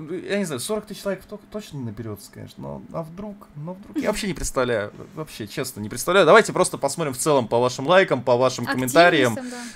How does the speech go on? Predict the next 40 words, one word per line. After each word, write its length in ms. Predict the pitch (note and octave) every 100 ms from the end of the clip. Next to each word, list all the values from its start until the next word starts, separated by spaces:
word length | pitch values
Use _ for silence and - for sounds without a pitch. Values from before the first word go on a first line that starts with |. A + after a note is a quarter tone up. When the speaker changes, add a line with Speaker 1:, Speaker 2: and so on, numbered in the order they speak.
| -
Speaker 1:
Да, 220 | C3 A#2+
просто 480 | D3+ F#3 - D3+ C3
проявите 500 | - G#3+ A#3 A3+ A3
активность, 560 | G#3 A#3 G#3+ F3+ -
и 140 | D#3 D#3
мы 100 | C#3+
поймем, 280 | D3 D3+
что 180 | D#3+ C3+
это 160 | B2+ A2+
было 320 | A2 B2+ A#2 - C3+
интересно. 680 | C3+ C#3 C3 A#2 - F#2+ G2+
А 40 |
мы 180 | A#2+ D#3+
попробовали, 720 | C3 B2 D3+ E3 C#3+ A#2+ G#2+
это 220 | G#2+ -
весьма 300 | G2+ A#2+ B2+
долгое 380 | A2 C3+ B2 G#2+
видео 280 | B2 E3+ D#3
получилось, 600 | A#2 A#2 A#2+ A2+ G2+ - - - - -
но 120 | C3
получилось 460 | D#3 C#3 A#2+ B2+ A#2
классно, 380 | G2+ E2 - F#2
мне 120 | A2+
понравилось 600 | A2+ F#2+ F2+ D2+ - -
в 60 | -
целом. 320 | A2 G2+ E2 - - - -
Так 140 | A#2+
что, 120 | A#2+ C#3
друзья, 420 | D3+ E3 G#3 G#3+ - _ -
оставляйте 440 | A#2 C3+ D3 -
комментарии, 480 | C#3 C3+ D#3 E3+ B2+
оценивайте 480 | G2+ B2+ B2+ B2+ A#2+
видосик, 400 | A#2+ D#3 - -
подписывайтесь 580 | G2+ - A#2+ A#2 -
на 80 | -
канал. 380 | A2+ A2+ C#3+ C3+
Я, 180 | A2 E3+
я, 160 | D#3 F#3+
давай 300 | F3 A#3+ C3+
еще, 180 | C3